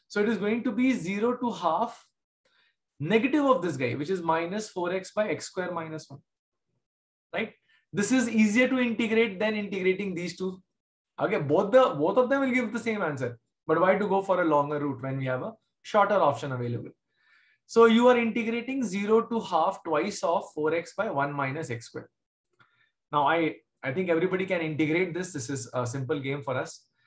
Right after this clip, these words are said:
So take one minus x square as a t, correct? So negative two x d x is a d t. Okay.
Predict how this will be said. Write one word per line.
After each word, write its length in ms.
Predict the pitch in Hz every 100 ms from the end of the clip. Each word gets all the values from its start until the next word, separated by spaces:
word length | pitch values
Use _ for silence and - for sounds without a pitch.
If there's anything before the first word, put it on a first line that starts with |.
| _ _
So 160 | - 143
take 240 | 185 202
one 240 | 165 175 185
minus 420 | 175 170 175 170
x 200 | 147 -
square 340 | - 156 156
as 280 | 127 131 131
a 100 | 131 -
t, 280 | 165 175 - _ _ _ _ _ _ _ _ _
correct? 240 | 139 160 165 _ _ _ _ _
So 340 | _ - 143 143
negative 720 | 147 151 151 165 196 202 -
two 160 | 170 165
x 180 | 165 -
d 280 | 131 139
x 240 | 156 151 -
is 240 | 135 127
a 160 | 120 123
d 260 | 117 120
t. 240 | 117 170 - _ _ _ _ _ _ _ _ _ 120
Okay. 200 | 117